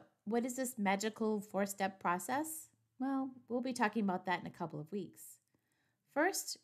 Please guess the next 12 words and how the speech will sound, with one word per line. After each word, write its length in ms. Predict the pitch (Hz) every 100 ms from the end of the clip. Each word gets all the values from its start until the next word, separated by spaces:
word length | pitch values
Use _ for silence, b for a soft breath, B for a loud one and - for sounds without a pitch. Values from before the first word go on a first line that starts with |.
| _
we 140 | 202 202
need 180 | 208 202
to 80 |
start 320 | 202 - 170 -
with 140 | 165
the 80 | 160
do's 680 | 156 226 214 185 175 - - _ _ _
and 160 | 175 165
the 80 | 165 160
don'ts 560 | 220 202 175 - - - _ _ _ -
of 160 | 170 156 -
pitching. 420 | - 202 - -